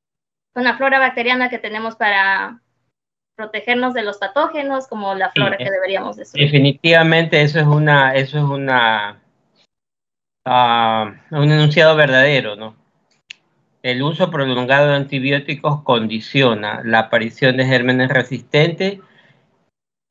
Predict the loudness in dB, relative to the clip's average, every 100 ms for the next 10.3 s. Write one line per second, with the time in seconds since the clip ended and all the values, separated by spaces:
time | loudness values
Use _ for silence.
0 | _ -2 0 2 2 4 4 2 0 -8
1 | _ -10 0 0 0 -2 -4 -2 -2 -2
2 | 0 2 2 -2 -6 -8 -10 -10 -4 -2
3 | 0 -2 -2 _ -10 -6 -4 -4 -6 -4
4 | 0 0 0 0 0 -2 -4 -6 -12 -14
5 | _ _ _ _ _ _ _ _ _ 0
6 | 2 2 0 -2 2 2 2 -2 -6 -4
7 | -4 -2 -6 -8 -8 0 2 2 -2 -14
8 | -20 _ _ _ _ _ _ _ _ _
9 | _ -8 -4 -6 -6 -4 2 4 2 -4
10 | -20 _ _